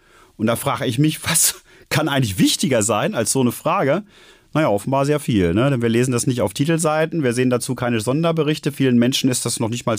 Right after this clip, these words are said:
bewusst, auch vielen WissenschaftlerInnen nicht. Und als dieser letzte Teil des I P C C-Berichts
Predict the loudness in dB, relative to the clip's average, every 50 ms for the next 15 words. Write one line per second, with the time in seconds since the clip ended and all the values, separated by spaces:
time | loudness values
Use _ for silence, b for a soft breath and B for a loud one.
0 | -2 -4 -6 -2 0 0 0 0 -4 -8 -6 -4 -4 -4 -2 0 0 0 0 0
1 | 0 0 -2 -2 -2 -2 -4 -2 -4 -2 0 2 2 2 2 0 0 -2 -4 _
2 | B B B B B B B B B B 0 0 0 2 2 0 2 0 0 2
3 | 2 2 2 0 0 -2 -2 0 0 2 2 0 0 -4 -10 -6 -4 0 0 0
4 | 0 0 0 -2 -2 -2 -2 -4 -2 -2 -2 -2 0 0 0 0 0 -2 -4 -6
5 | -6 -8 -10 -14